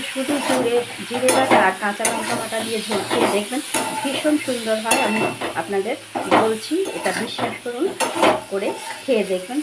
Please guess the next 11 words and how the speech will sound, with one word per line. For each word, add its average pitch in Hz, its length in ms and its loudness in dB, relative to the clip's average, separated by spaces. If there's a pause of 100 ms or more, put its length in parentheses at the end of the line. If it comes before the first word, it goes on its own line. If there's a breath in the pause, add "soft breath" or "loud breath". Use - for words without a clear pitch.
শুধু 269 220 -2 (140)
জিরে 240 300 0
বাটা, 214 260 2
এমনি 254 180 -2 (360)
একটা 269 240 4
দেখবেন 269 260 0 (140)
গানও 240 320 2 (100)
আছে, - 200 -2 (440)
জিরার 240 360 4
বাটায় 190 380 2
দিই। 214 140 -2